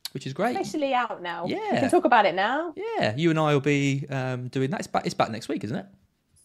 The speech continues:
Speaker 2: Uh, yeah, Gianni's on the first
Speaker 1: Gianni.
Speaker 2: one.
Speaker 1: Nice.
Speaker 2: Um, so he's doing game week one. Do you wanna tell them when you're doing?
Speaker 1: I'm doing game week two. Am I?
Speaker 2: Yeah.
Speaker 1: Yeah.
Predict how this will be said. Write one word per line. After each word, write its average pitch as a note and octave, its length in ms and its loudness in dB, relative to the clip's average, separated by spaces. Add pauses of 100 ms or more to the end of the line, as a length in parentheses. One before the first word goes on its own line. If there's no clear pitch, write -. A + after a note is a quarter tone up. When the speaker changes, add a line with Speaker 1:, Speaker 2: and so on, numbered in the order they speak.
(160)
Speaker 2:
Uh, G#3+ 160 8
yeah, D4 140 8
Gianni's C4 480 4
on G3 200 -6
the F#3 140 -6
first G3+ 160 2
Speaker 1:
Gianni. F#3+ 280 0
Speaker 2:
one. D4 460 0
Speaker 1:
Nice. A3 300 0
Speaker 2:
Um, A3+ 240 -4
so - 140 -8
he's D4 160 4
doing A3+ 160 2
game G#3 200 4
week G3 140 -2
one. G#3+ 280 6
Do C#4+ 60 -10 (840)
you A#3 60 2
wanna C4 120 2
tell D4 140 2
them D4+ 100 6
when D4+ 120 6
you're E4 120 4
doing? F#4 220 0 (300)
Speaker 1:
I'm C#3+ 140 0
doing C3 400 0
game D3+ 220 -2
week - 360 -8
two. B3+ 420 -4 (320)
Am D3 100 -2
I? F#4 80 0 (360)
Speaker 2:
Yeah. A3+ 240 2 (100)
Speaker 1:
Yeah. G#4 240 6